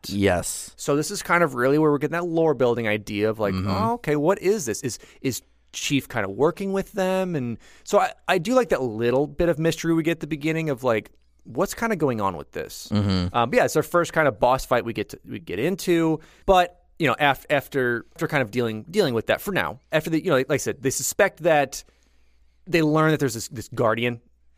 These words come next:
Speaker 2: that, that's kind
Speaker 1: Yeah.
Speaker 2: of there, and there's, like, this, this higher powered Promethean type thing.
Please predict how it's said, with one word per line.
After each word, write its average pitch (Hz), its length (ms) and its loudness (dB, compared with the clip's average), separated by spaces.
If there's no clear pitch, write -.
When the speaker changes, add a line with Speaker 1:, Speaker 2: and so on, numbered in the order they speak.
Speaker 2:
that, 131 160 4
that's 127 120 2
kind 104 80 6
Speaker 1:
Yeah. 95 60 6
Speaker 2:
of 95 40 2
there, 139 220 2
and 135 80 0
there's, 123 140 -4
like, 113 80 -4
this, 107 160 -8
this 117 160 -2
higher 135 440 2
powered 131 600 2
Promethean 143 560 -2
type 139 360 -4
thing. 160 640 -4